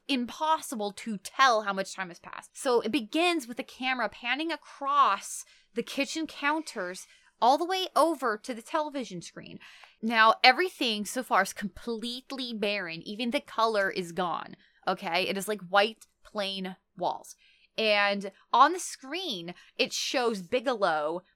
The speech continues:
We've entered television point of view here, y'all. It shows Bigelow huddled in a very bare corner of his, uh, apartment, wearing his shirt, is just a t-shirt and pants, and he's kind of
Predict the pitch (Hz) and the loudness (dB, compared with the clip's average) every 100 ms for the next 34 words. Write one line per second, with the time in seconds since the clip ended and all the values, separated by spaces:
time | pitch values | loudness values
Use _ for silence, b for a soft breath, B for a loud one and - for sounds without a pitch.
0 | - 294 294 285 214 - 226 254 311 302 | 2 6 8 6 2 0 4 4 4 4
1 | 247 254 - - - 269 254 214 208 208 | 4 4 -2 -4 2 4 4 4 2 0
2 | 190 202 185 180 175 170 175 160 - 160 | -2 -4 -8 -6 -4 -4 -4 -6 -6 -6
3 | - - - - 226 - - 285 359 339 | -4 -6 -6 0 0 0 4 6 6 2
4 | 196 285 262 254 220 202 196 214 - 247 | -4 -4 -2 2 4 6 6 2 -2 2
5 | 277 294 330 269 262 240 196 214 269 226 | 2 2 0 -2 -2 0 0 0 0 -2
6 | - 226 233 247 269 - - 285 277 269 | -4 0 2 0 -2 -8 -6 0 0 2
7 | 240 180 185 - b - 247 254 226 - | 0 -2 -6 -10 b 2 4 4 -4 2
8 | 220 202 - - 311 226 196 - B B | 4 4 2 4 4 2 -4 -6 B B
9 | B B _ 233 233 262 247 247 233 - | B B _ -4 2 4 4 2 -4 -6
10 | - 240 208 - _ _ 226 214 269 226 | -6 -4 -4 -6 _ _ -2 -2 -4 -8
11 | - 254 240 214 - 311 269 220 - B | -8 -8 -6 -8 -8 -2 -2 -2 -10 B
12 | B 247 254 - 294 262 233 | B 0 0 0 4 4 4